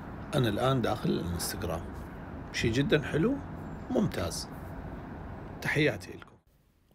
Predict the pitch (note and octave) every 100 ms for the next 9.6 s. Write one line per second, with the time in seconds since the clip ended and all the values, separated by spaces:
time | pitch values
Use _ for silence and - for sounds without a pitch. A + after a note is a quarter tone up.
0 | _ D#3+ D3+ B2 B2 A#2+ A#2 G#2+ C3 B2+
1 | - A#2 A#2 - - D#3 - C3 A#2 B2
2 | A#2 G#2+ A2 A2+ - - G2 G2 - F3+
3 | G3 G3+ D3+ E3 - A#3 - - - -
4 | - _ - D3+ - C#3 C#3+ - E3 -
5 | - B2+ C#3 B2+ C#3 - A2 B2 - -
6 | A#2 C3+ A2 - G2+ G2+ - A3 A#3 -
7 | F#3+ D3+ B2 - - - F#2 G2+ - -
8 | C3+ B2+ F3+ F#3 C#3 A#2+ - B2 C3 C3+
9 | - A#2+ B2+ D3 C3